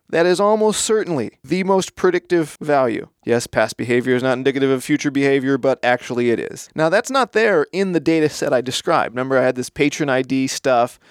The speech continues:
and everything that you'd expect that the library would know about the person is in there, their age, their demographics, whatever.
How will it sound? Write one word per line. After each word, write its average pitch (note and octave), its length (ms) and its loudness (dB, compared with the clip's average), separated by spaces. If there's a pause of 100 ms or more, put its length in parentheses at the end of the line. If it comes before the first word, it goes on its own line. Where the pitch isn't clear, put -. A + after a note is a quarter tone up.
(240)
and A#2+ 400 -2
everything F3+ 480 0
that D3+ 140 0
you'd C#3+ 160 0
expect - 480 -4
that D3 140 0
the B2+ 200 2
library C#3+ 380 2
would C#3 140 -2
know D3 100 2
about C3 160 2
the - 80 -12
person C3+ 260 -2
is B2 100 -6
in B2 120 0
there, A2 200 0
their A2+ 160 0
age, B2 320 0
their B2 120 -2
demographics, A#2 680 -2
whatever. A2+ 400 -2